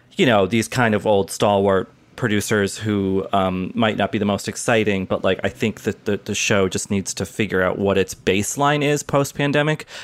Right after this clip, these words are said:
and then we can start adding to it. I mean, you know, even this year's Emmys broadcast was, I think, another example from what I saw, I didn't watch the whole show, um, of, like, I, I get what you were going for, but it didn't quite work.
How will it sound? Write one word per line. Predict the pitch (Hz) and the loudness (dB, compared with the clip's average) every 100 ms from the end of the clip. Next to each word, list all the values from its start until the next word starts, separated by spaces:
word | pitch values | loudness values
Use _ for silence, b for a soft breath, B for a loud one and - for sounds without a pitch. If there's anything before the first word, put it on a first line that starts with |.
| B | B
and | 127 117 | 2 4
then | 104 104 | 4 2
we | 104 | 0
can | - 98 | -2 -8
start | - 90 - | 0 0 2
adding | 92 90 95 90 - B B | 2 2 0 -4 -8 B B
to | - 101 | -2 0
it. | 85 - | 0 0
I | |
mean, | 104 98 98 | 0 0 0
you | 107 | 0
know, | 92 - | 0 0
even | 101 104 | 0 0
this | 95 - | 0 0
year's | 95 90 | 0 2
Emmys | 98 98 - | 2 0 2
broadcast | 92 - 92 92 - | 0 0 -2 -2 -2
was, | 92 | -2
I | 104 | -2
think, | - 101 | -2 -2
another | 98 95 87 | 0 0 0
example | 90 95 92 92 87 - _ - | -2 -4 -2 -2 -4 -6 _ -4
from | 127 113 | 0 4
what | 101 | 4
I | 90 | 2
saw, | 110 87 | 2 2
I | |
didn't | 90 90 | 2 0
watch | 92 - | -4 -6
the | 95 | -4
whole | 95 | -4
show, | - 95 - B B B | -2 -4 -4 B B B
um, | 113 101 92 - | 2 2 2 0
of, | - 98 | 0 2
like, | 107 92 - B B B | 0 0 -6 B B B
I, | 120 131 | -2 0
I | 120 | 0
get | 107 143 | 2 2
what | 151 | 2
you | 143 | 0
were | 135 | 2
going | 143 139 123 | 4 4 2
for, | - 104 95 95 | 2 2 2 0
but | 104 | 0
it | 98 | 0
didn't | 110 104 | 0 -2
quite | 110 98 - | 0 0 0
work. | 90 - | -2 -4